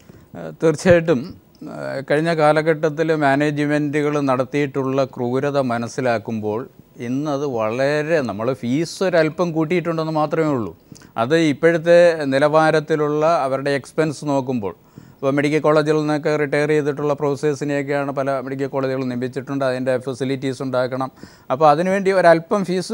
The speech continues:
കൂട്ടിയിട്ടുണ്ടാവാം. പക്ഷേ അത് ഒരു പ്രത്യേക സാഹചര്യത്തിൽ തന്നെയാണ് ഗവൺമെന്റ് അത് ചെയ്യേണ്ടി വന്നത്. അവസാനം അവരുമായിട്ട് ഒരു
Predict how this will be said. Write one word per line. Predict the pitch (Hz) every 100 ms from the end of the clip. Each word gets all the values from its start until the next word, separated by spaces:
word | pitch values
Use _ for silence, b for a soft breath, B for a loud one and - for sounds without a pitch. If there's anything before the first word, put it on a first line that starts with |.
| 202
കൂട്ടിയിട്ടുണ്ടാവാം. | 165 165 165 160 131 107 101 - b b b _
പക്ഷേ | 160 156 226 185 196 - 156
അത് | 170 220 214
ഒരു | 202 202
പ്രത്യേക | 156 208 247
സാഹചര്യത്തിൽ | 202 202 208 226 214 208
തന്നെയാണ് | 214 208 202 180
ഗവൺമെന്റ് | 175 175 170 160
അത് | 165 151
ചെയ്യേണ്ടി | 156 160 160 156
വന്നത്. | 147 139
അവസാനം | 143 165 165
അവരുമായിട്ട് | 160 170 170 165
ഒരു | 165